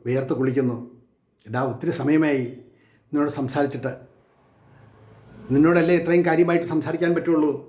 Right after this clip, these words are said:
എന്ന് പറഞ്ഞ് മകൻ അകത്ത് നിൽപ്പുണ്ട്. അവനും അസ്വസ്ഥനാണെന്ന് തോന്നുന്നു. പെട്ടെന്ന് പോണം, പോണം എന്നുള്ള തിരക്കാണെന്ന് തോന്നുന്നു. "ഇല്ലേ, നിനക്കങ്ങനെ തോന്നുന്നില്ലേ?" ചോദിച്ചു.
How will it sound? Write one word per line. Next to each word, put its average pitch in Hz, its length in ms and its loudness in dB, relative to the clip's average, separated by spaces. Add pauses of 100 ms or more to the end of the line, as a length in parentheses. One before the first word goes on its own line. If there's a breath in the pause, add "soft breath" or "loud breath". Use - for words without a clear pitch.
(1200)
എന്ന് 143 280 4
പറഞ്ഞ് 143 260 2 (1500)
മകൻ 151 200 4 (300)
അകത്ത് 143 280 -2
നിൽപ്പുണ്ട്. 139 380 0 (1900)
അവനും 147 320 4
അസ്വസ്ഥനാണെന്ന് 147 640 -2
തോന്നുന്നു. 139 340 -2
പെട്ടെന്ന് 143 360 -2
പോണം, 147 340 2
പോണം 143 260 2
എന്നുള്ള 147 220 4 (840 soft breath)
തിരക്കാണെന്ന് 160 500 2
തോന്നുന്നു. 135 320 0 (360)
"ഇല്ലേ, 196 160 6 (100)
നിനക്കങ്ങനെ 180 440 2
തോന്നുന്നില്ലേ?" 165 440 4 (360)
ചോദിച്ചു. - 220 -20